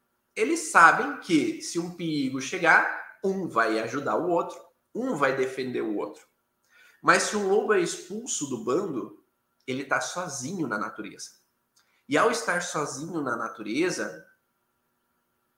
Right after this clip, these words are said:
ele tá ameaçado. Então, o conflito de abandono na natureza faz com que eu tenha que estar sempre de olho alerta com tudo, eu tenho que estar com o olho na nuca.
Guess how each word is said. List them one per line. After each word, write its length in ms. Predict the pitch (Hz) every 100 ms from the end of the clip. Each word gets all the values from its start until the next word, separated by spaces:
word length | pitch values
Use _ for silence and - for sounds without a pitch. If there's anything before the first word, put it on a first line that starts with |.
| _ _ _ _ _ _ _ _ _
ele 180 | 127 127
tá 140 | 117
ameaçado. 720 | 104 107 - - 202 220 - - - _ _ _ _ _ _
Então, 300 | 156 202 165
o 80 |
conflito 600 | 160 170 160 - 233 269
de 120 | 170 143
abandono 540 | 123 123 113 120 113
na 100 | 101
natureza 720 | 107 - 98 120 180 110 - - -
faz 420 | - 143 143 196
com 220 | - 165 151
que 120 | 143
eu 160 | 127
tenha 220 | 131 143 180
que 60 |
estar 180 | - 151
sempre 380 | 143 147 180 190
de 160 | 147
olho 480 | 143 139 160 208 359 - - _ _ _
alerta 600 | - 151 143 131 117 -
com 180 | 127 170
tudo, 340 | - 214 262 139
eu 60 |
tenho 120 | 131
que 40 | 131
estar 180 | 135 -
com 60 |
o 40 | 151
olho 140 | 135
na 100 | 196
nuca. 380 | 190 208 -